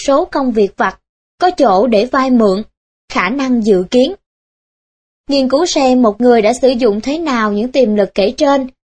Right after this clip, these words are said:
để dựng nên cơ nghiệp sẽ làm bạn hiểu rõ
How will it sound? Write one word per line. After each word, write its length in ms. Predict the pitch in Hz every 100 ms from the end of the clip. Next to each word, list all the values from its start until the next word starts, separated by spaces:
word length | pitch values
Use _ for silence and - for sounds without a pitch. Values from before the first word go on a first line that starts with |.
| _
để 120 | 214 220
dựng 300 | 240 196 240
nên 300 | 262 254 254
cơ 200 | 277 269
nghiệp 280 | 240 196 - _ -
sẽ 180 | - 262
làm 320 | 277 220 196
bạn 140 | 196
hiểu 180 | 214 196
rõ 380 | 240 226 240 285